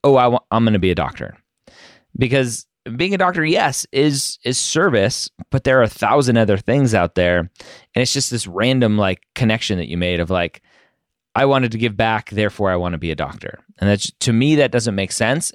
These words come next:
And, and that's where you're, you're going to have a harder time, especially given the lack of true clinical experience potentially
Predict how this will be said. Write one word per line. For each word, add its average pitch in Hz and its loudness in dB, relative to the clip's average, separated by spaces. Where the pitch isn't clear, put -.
And, 107 0
and 107 0
that's 117 -2
where 110 0
you're, 101 0
you're 113 0
going 117 0
to 104 -4
have 95 0
a 92 0
harder 107 -2
time, 107 -2
especially 127 -2
given 107 -2
the 92 -2
lack 92 -2
of 87 -4
true 120 2
clinical 117 2
experience 147 0
potentially 165 0